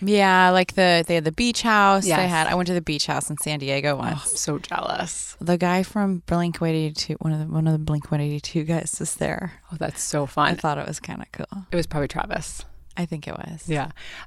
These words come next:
Speaker 2: Um, that's amazing.
Speaker 1: First name.
Speaker 2: <laughs> Yeah. That's about,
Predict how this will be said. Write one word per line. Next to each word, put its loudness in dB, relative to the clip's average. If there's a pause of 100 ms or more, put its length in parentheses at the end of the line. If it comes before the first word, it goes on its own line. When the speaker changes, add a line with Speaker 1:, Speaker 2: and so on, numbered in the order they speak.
Speaker 2:
Um, 4 (120)
that's -4
amazing. -4
Speaker 1:
First 0
name. -6 (220)
Speaker 2:
<laughs> -20
Yeah. 6 (240)
That's -4
about, 2